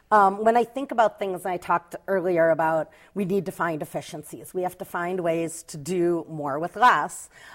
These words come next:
Um, collaboration certainly opens up the doors to that. Um, and we have, over the years, had some very collaborative relationships with the county.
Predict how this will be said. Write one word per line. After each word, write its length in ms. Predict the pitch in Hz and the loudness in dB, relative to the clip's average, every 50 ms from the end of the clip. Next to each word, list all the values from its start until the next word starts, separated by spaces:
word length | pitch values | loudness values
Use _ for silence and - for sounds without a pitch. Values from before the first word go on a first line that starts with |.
| - _ - | -4 _ 6
Um, 240 | 226 226 214 214 208 | 8 8 8 4 0
collaboration 800 | - - 254 240 214 202 214 208 185 170 165 - - 196 170 160 | -2 4 8 8 8 8 8 4 2 2 0 -4 -8 -8 -8 -8
certainly 600 | - - 185 170 160 160 165 165 165 160 160 - - | -6 -6 -6 -4 -4 -4 -4 -4 -4 -4 -4 -4 -4
opens 420 | 196 175 165 180 180 175 170 147 165 | -6 -6 -4 -2 -4 -4 -2 -2 -2
up 220 | 147 147 - - - | -4 -4 -6 -10 -12
the 100 | 151 151 | -12 -10
doors 720 | 135 160 151 139 143 143 139 139 135 139 147 - - - - | -6 -6 -6 -2 -2 -2 -2 -2 -4 -8 -10 -12 -16 -14 -8
to 100 | - 156 | -8 -8
that. 420 | - 110 - - - - _ - - _ - - - - - - _ _ | -6 -6 -10 -12 -14 -18 _ -20 -20 _ -20 -20 -20 -20 -20 -20 _ _
Um, 360 | 233 240 240 233 233 233 233 - - | 8 8 10 8 6 4 -2 -4 -4
and 180 | 269 262 269 262 | -2 -2 0 0
we 240 | 302 339 359 311 285 | 0 0 0 0 0
have, 220 | 285 254 226 - - - | 0 0 0 0 -2 -4
over 240 | 233 220 196 226 208 | -4 -2 0 -2 -2
the 100 | 170 185 | -2 -4
years, 520 | 165 190 226 262 269 226 180 170 175 - | -8 -8 -6 -4 -2 -2 -2 -2 -4 -6
had 200 | - 190 175 160 | -6 -6 -6 -6
some 140 | - - 190 | -6 -10 -8
very 240 | 156 185 180 190 185 | -6 -4 -4 -4 -4
collaborative 640 | 185 - - - 170 156 147 151 147 160 170 160 - | -6 -8 -6 -4 -2 -2 0 -2 -2 -4 -6 -6 -4
relationships 720 | 190 156 160 147 143 - - 170 151 - - 156 - - | -4 -2 -2 -2 -4 -6 -8 -10 -8 -6 -6 -8 -8 -8
with 140 | - 156 - | -8 -10 -8
the 80 | - 156 | -10 -14
county. 480 | - - 147 127 123 123 98 101 104 | -10 -10 -10 -10 -10 -14 -16 -20 -20